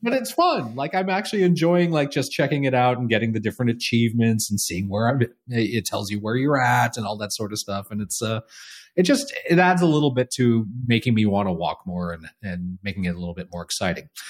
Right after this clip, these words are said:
Now, since I bought that, I've been served ads a gazillion times for another app called The Conqueror, and apparently they did go out and get I P rights, which is smart. And they've got all kinds of different things. They've got, uh, Lord of the Rings, they've got different cities and all that sort of stuff. So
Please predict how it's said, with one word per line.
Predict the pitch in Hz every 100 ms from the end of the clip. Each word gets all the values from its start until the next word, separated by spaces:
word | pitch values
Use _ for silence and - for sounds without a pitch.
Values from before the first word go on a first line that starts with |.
| - -
Now, | 131
since | - 214 226
I | 120
bought | 110 196 113
that, | 131 107
I've | 107
been | 107
served | - 131 104 113
ads | 107 104 -
a | 120
gazillion | 113 98 123 185 160 113
times | 90 104 101 104
for | 113 104
another | 147 226 135
app | 101 98 -
called | 104 90
The | -
Conqueror, | 170 190 180 98 101
and | 95 104
apparently | 101 143 147 120
they | 104 139 165
did | 107 107
go | 107 104
out | 90 92 104
and | 95
get | 92 95
I | 92
P | - 120
rights, | 87 82 - 95
which | -
is | - -
smart. | 160 139 - - - - -
And | 104
they've | 120 120
got | 117 104
all | 113 127 120
kinds | 113 110 98
of | 87
different | 87 - -
things. | _ 87 -
They've | 90 90
got, | 87 85 87
uh, | 82 92
Lord | 98
of | 87
the | 87
Rings, | 120 120 113 104
they've | 90 -
got | 87 -
different | - _
cities | - - 143 123 117 98
and | 90
all | 87 101
that | 92 -
sort | 92 -
of |
stuff. | - 87 87
So | - 95